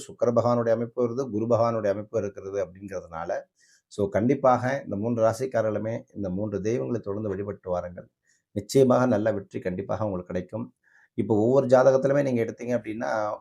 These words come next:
இந்த ராஜயோகங்கள் ஒரு ஜாதகத்துக்கு கிடைக்குமா, மித்த ஜாதகங்கள் கிடைக்குமா, கிடைக்காதா அப்படின்னு ராஜயோகங்கள்ங்கிறது வந்து பாத்தீங்கன்னா, சில குறிப்பிட்ட கிரகங்கள், சில குறிப்பிட்ட ராசிகளில்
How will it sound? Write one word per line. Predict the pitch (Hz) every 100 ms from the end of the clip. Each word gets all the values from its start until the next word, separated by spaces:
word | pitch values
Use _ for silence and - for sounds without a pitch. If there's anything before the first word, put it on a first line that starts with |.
| -
இந்த | 110 101
ராஜயோகங்கள் | 98 113 131 139 123 127 127
ஒரு | 107
ஜாதகத்துக்கு | 98 110 123 113 101 -
கிடைக்குமா, | 107 113 113
மித்த | 107 101 110
ஜாதகங்கள் | 117 123 117 104
கிடைக்குமா, | 110 107 117
கிடைக்காதா | 107 101 101 107 104
அப்படின்னு | 95 113 95
ராஜயோகங்கள்ங்கிறது | 101 123 131 117 123 120 117 117 104
வந்து | 113 113
பாத்தீங்கன்னா, | 104 123 -
சில | 104
குறிப்பிட்ட | - 120 127 131 -
கிரகங்கள், | - 98 117 123 139
சில | 135 110 101
குறிப்பிட்ட | - 117 117 113
ராசிகளில் | 104 104 107 117 147